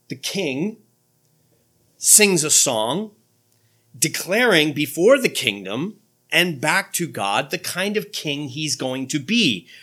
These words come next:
or that he's vowing to be. "This is what I'm going to do, Lord, as the king that you've established. I'm going to be this kind of king, and this is gonna be the kingdom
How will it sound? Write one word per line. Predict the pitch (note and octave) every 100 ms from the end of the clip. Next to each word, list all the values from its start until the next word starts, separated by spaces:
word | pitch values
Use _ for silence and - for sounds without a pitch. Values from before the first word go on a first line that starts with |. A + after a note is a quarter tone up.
| -
or | - C#3
that | C#3+
he's | D3+ D3+
vowing | B2 C3+ D3+ D#3+ E3+
to | -
be. | D#3 A3+ G#3+ - _ _ _ _ _ _ _ _ _ -
"This | C#3 D3+ -
is | F#3+
what | C3+ D3+ D#3 - - - _ -
I'm | C#3 D#3
going | E3 D#3
to |
do, | D3+ G3+ B3
Lord, | C3+ A#2+
as | A#2+
the | C#3+
king | - G#3 F#3+
that | C3
you've | D#3 D#3+
established. | F3 - G3 A3 C3 F2+ - - - _ _ _ _ _ _
I'm | A#2+ B2+
going | C3+ C3+
to | B2+
be | C3
this | C3 B2+
kind | - C#3 C3 B2
of | G#2+
king, | - A2+ F#2 F#2+
and | G2+
this | A2+
is | A#2+
gonna | C3+ A#2+
be | B2
the | A#2
kingdom | - - D#3 C#3 G#2 F2+